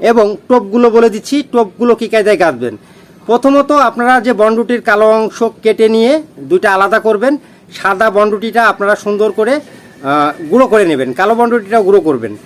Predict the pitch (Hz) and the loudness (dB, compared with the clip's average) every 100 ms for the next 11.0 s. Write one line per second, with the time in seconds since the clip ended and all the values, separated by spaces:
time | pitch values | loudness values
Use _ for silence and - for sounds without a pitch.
0 | - - - - 220 240 190 156 214 196 | -20 -20 -12 -6 -2 0 0 0 -2 0
1 | 226 277 302 254 262 277 269 185 180 135 | -2 0 0 0 -2 0 0 2 0 -2
2 | 107 - 180 208 262 233 247 262 240 247 | -6 -10 -8 -4 -2 0 0 0 0 -2
3 | 254 220 202 208 175 196 196 196 226 226 | -4 -2 0 0 2 0 0 -4 -2 0
4 | 233 302 - - - - 147 202 208 196 | 0 -2 -6 -20 -20 -10 -2 2 2 0
5 | 190 202 214 240 240 247 247 240 254 262 | -2 0 2 0 0 -4 -4 0 0 0
6 | 240 - - - _ _ 151 180 170 220 | -2 -6 -18 -20 _ _ -6 -4 0 2
7 | 240 240 262 247 208 202 233 240 254 143 | 2 2 2 2 0 -2 -2 -2 -2 -4
8 | - - 214 - 233 233 233 196 196 208 | -6 -6 -6 -4 -4 -2 -2 0 0 0
9 | 196 220 202 240 247 190 196 202 196 208 | -2 -2 -2 -2 -2 -2 0 -2 -4 -4
10 | 180 208 285 - - - _ - 202 | -2 0 -2 -4 -20 -20 _ -2 0